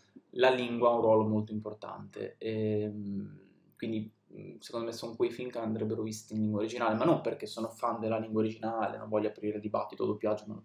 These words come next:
no, ma perché semplicemente l'aspetto narrativo ha un, e linguistico ha un aspe-, un aspetto importante all'interno della trama del film. E Past Lives è la storia molto semplice, di nuovo, di due bambini che si piacciono, fondamentalmente,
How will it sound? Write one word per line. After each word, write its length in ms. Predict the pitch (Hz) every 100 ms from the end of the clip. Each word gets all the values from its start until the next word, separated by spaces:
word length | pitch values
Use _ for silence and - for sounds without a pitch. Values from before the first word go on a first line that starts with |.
| -
no, 240 | 110 - - - -
ma 120 | 120 123
perché 200 | 131 135
semplicemente 880 | 123 123 135 127 117 113 123 127 -
l'aspetto 600 | 117 - - 127 - 113
narrativo 760 | 113 113 113 127 120 123 120
ha 180 | - 113
un, 260 | 110 104 104 - _ - - -
e 100 | -
linguistico 540 | 113 123 123 110 - 123
ha 40 |
un 60 | -
aspe-, 240 | - -
un 60 | -
aspetto 340 | 107 - 110
importante 480 | 113 110 110 110 110
all'interno 380 | 107 104 104 104
della 160 | 104 107
trama 220 | 107 104
del 160 | 101
film. 220 | 104 - - - - - - - - -
E 380 | - 131 127 127
Past 180 | 127 -
Lives 280 | 131 107 -
è 60 |
la 60 | 113
storia 360 | - 156 117 123
molto 280 | 202 202
semplice, 460 | - 165 127 107 -
di 60 | 110
nuovo, 260 | 131 110
di 260 | 107 110 107
due 260 | 123 127
bambini 600 | 110 117 123 160 127 104
che 120 | - -
si 160 | -
piacciono, 480 | 107 - - 170 165
fondamentalmente, 920 | - - - - - 131 107 - 113